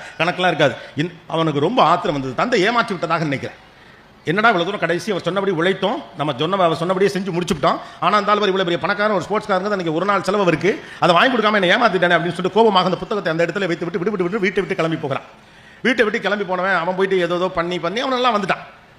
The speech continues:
ஒரு பதினைந்து, இருபது ஆண்டுகள், அதுக்குள்ள அவனுக்கு திருமணம் ஆயிடுச்சு, இரண்டு குழந்தைகள்லாம் ஆயிடுச்சு. ஒரு நாள் அப்படியே அனாமதேயமாக வீட்டிலே அமர்ந்திருக்கிற போது அவனுடைய பிள்ளை மடியில் ஏறி விளையாடுகிற போது அவனுடைய அப்பாவின் மன எண்ணம் ரொம்ப வந்து மனசுல உறுத்துது.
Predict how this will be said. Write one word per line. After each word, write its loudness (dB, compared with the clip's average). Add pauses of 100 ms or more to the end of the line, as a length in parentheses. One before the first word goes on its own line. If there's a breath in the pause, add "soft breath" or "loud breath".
ஒரு 0
பதினைந்து, 0
இருபது 0
ஆண்டுகள், 2
அதுக்குள்ள -2
அவனுக்கு -2
திருமணம் -2
ஆயிடுச்சு, 0
இரண்டு -2
குழந்தைகள்லாம் 0
ஆயிடுச்சு. -4 (360 loud breath)
ஒரு -4
நாள் 2
அப்படியே 4
அனாமதேயமாக 2
வீட்டிலே 0
அமர்ந்திருக்கிற -2
போது -2
அவனுடைய -2
பிள்ளை -4
மடியில் -2
ஏறி 0
விளையாடுகிற 0
போது 0
அவனுடைய 0
அப்பாவின் -2
மன -2
எண்ணம் -6
ரொம்ப -4
வந்து -4
மனசுல -4
உறுத்துது. -6